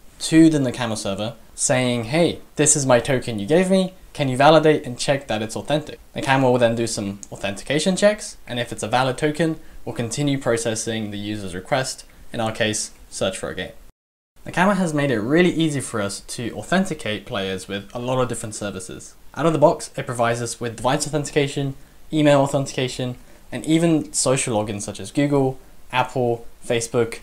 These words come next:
Steam, and more. On top of that, you can also link multiple social logins to one user at the same time. So a user can log in with Google,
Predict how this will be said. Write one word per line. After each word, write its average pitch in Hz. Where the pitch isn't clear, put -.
Steam, 113
and 113
more. 98
On 147
top 160
of 156
that, 160
you 143
can 143
also 156
link 123
multiple 156
social 143
logins 104
to 135
one 120
user 107
at 104
the 95
same 98
time. 165
So 123
a -
user 110
can 110
log 104
in 95
with 98
Google, 190